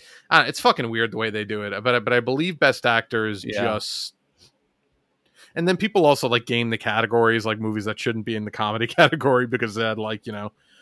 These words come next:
Speaker 1: two jokes in it. It's an easier field. They'll sometimes
Speaker 2: Right.
Speaker 1: get, you know, thrown in there. But
Speaker 2: Well, I know there,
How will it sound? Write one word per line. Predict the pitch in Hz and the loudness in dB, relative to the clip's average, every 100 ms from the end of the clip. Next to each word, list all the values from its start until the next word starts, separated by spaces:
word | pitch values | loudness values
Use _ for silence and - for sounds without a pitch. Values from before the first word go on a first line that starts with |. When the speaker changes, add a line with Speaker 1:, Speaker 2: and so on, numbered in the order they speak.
| _ _ | _ _
Speaker 1:
two | - 151 | -2 2
jokes | 120 123 123 | 6 6 4
in | 127 120 | 0 0
it. | 120 | -2
It's | 117 - | -6 -8
an | 110 | -6
easier | 113 107 113 | -4 -4 -4
field. | 104 113 110 110 107 | -4 -4 -2 -2 -4
They'll | 110 | -6
sometimes | 117 110 113 107 | -6 -4 -4 -2
Speaker 2:
Right. | |
Speaker 1:
get, | 113 104 _ | -4 -8 _
you | 117 | -8
know, | 104 | -8
thrown | - 107 104 | -6 -6 -6
in | 104 | -4
there. | 107 | -4
But | 104 101 | -4 -2
Speaker 2:
Well, | 160 | 4
I | |
know | 175 196 | 6 8
there, | 180 | 8